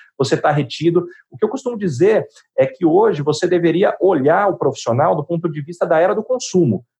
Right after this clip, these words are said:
Por que que você continua pagando mês a mês o seu Netflix, o Spotify ou qualquer outra,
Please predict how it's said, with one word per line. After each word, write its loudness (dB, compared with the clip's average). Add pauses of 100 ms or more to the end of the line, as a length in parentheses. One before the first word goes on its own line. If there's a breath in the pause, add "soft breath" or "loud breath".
(120)
Por -12
que -10
que -8
você -4
continua 2
pagando 2
mês 0
a 2
mês 0
o -8
seu -4
Netflix, -2
o -8
Spotify -2
ou -4
qualquer 0
outra, 2